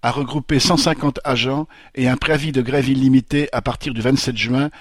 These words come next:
a été déposé par les syndicats C G T et Sud. Le vingt-sept juin, cent trente agents se sont retrouvés dans le hall de l'hôpital général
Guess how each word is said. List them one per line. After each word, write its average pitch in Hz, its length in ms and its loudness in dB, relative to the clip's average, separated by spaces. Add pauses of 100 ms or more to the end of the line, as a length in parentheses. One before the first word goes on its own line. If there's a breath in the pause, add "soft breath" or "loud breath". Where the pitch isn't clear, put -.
(140)
a 117 120 0
été 120 160 -2
déposé 131 480 -2
par 117 160 -2
les 117 80 0
syndicats 120 400 -2
C - 180 -2
G 123 160 -2
T 127 300 -4
et 107 80 -8
Sud. 90 400 -10 (560)
Le 110 120 -4
vingt-sept 127 400 0
juin, 147 320 0 (220 loud breath)
cent - 260 0
trente 160 320 -2
agents 143 340 0
se 120 140 -4
sont 113 160 -4
retrouvés 143 420 -2
dans 120 120 0
le 113 160 -2
hall 156 200 -2
de 131 80 0
l'hôpital 123 400 -2
général 120 580 0